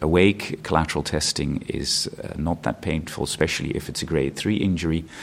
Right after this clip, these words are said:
The Lachman is possible. If other test, if it's, um, if it's not possible to get ninety degrees of flexion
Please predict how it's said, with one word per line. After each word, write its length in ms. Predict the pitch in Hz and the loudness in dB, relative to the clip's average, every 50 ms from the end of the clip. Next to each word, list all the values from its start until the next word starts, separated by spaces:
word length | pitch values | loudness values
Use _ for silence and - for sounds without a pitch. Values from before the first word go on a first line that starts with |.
| - - - - - | -16 -16 -16 -10 -2
The 100 | - 82 | 2 4
Lachman 440 | 82 82 78 - - - 82 76 76 | 4 4 4 2 0 0 0 0 0
is 100 | - - | 0 0
possible. 560 | - 90 - - - - - - - - - - - - - - - - - - - - | -2 -2 -2 -2 -2 -4 -4 -4 -4 -4 -6 -12 -16 -16 -16 -16 -16 -18 -20 -4 2 4
If 260 | 87 - - - - - - - | 4 4 2 -4 -12 -4 2 4
other 200 | 101 98 107 95 | 4 6 6 4
test, 520 | - - 98 87 80 - - - - - - | 4 4 2 2 2 2 0 -2 -2 -4 -2
if 220 | - 73 - - | -2 -2 -2 -2
it's, 180 | - - - - - - | -4 -2 -2 -4 -2 0
um, 260 | - 87 82 82 - - - - - - - - - | 0 0 0 -2 -4 -12 -14 -16 -20 -20 -12 -8 -8
if 120 | - - | -8 -6
it's 140 | 80 - - | -6 -2 2
not 200 | 92 92 98 - | 4 4 4 4
possible 440 | - 95 85 - - 80 - 69 65 | 2 0 0 2 0 -2 0 -2 -2
to 120 | - - - | -2 -4 -2
get 220 | - 76 71 - | 0 0 0 0
ninety 280 | 78 78 78 76 - - | 0 0 0 0 -2 -4
degrees 380 | 78 73 71 - 71 71 71 | -4 -4 -2 0 -2 -2 -2
of 80 | - - | -4 -2
flexion 580 | - - 104 - - - - - 92 87 82 | 2 4 4 4 4 4 2 4 4 2 2